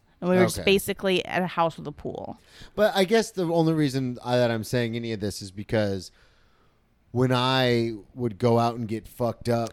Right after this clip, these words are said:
Speaker 2: whether it was friends or by myself, like,
Speaker 1: Yeah.
Speaker 2: I would be, like, blacked
Speaker 1: Yeah,
Speaker 2: out,
Speaker 1: obviously.
Speaker 2: don't remember.
Speaker 1: Right. Obviously.
Speaker 2: But it doesn't seem like that. I mean, maybe that happened back then, but I haven't seen you do something like that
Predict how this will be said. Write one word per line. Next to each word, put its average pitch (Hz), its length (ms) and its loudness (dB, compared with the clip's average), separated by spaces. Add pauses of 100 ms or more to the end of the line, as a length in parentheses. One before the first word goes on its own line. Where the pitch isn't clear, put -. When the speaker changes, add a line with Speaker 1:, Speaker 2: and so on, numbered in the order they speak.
Speaker 2:
whether 123 360 4
it 117 60 0
was 113 140 -4
friends 120 460 0
or 110 60 -2
by 110 160 -2
myself, 107 520 0
like, 107 140 -2
Speaker 1:
Yeah. 277 160 0
Speaker 2:
I 120 120 4
would 113 260 0
be, 110 200 0
like, 98 360 -4 (160)
blacked 110 280 -2
Speaker 1:
Yeah, 233 140 4
Speaker 2:
out, 110 200 0
Speaker 1:
obviously. 233 360 4
Speaker 2:
don't 226 100 -2
remember. 196 720 -2
Speaker 1:
Right. 190 500 -2 (840)
Obviously. 180 640 -4
Speaker 2:
But 139 100 4
it 135 100 0
doesn't 143 260 0
seem 135 260 -2
like 120 240 -2
that. 117 280 -2
I 123 100 -6
mean, 117 340 -8 (260)
maybe 139 220 2
that 123 160 0
happened 113 320 -2
back 101 240 -4
then, 131 260 0
but 98 100 -4
I 110 140 -2
haven't 139 200 -4
seen 104 220 -6
you 98 100 -6
do 90 140 -10
something 95 300 -8
like 87 160 -10
that 113 380 -6